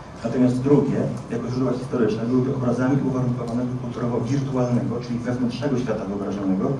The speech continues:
świata obrazami. Tymczasem, jak powiada Andrzej Gwóźdź, między obrazu światem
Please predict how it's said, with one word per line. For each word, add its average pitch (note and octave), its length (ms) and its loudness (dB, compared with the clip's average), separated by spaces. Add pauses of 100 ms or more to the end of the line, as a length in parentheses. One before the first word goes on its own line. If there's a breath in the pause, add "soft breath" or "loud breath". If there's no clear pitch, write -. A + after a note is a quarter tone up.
(140)
świata - 280 4
obrazami. F#2+ 440 0 (840 loud breath)
Tymczasem, - 380 -2
jak C#3+ 100 4
powiada B2+ 320 2
Andrzej B2 160 2
Gwóźdź, A2 500 0
między B2+ 240 4
obrazu B2+ 280 4
światem - 420 0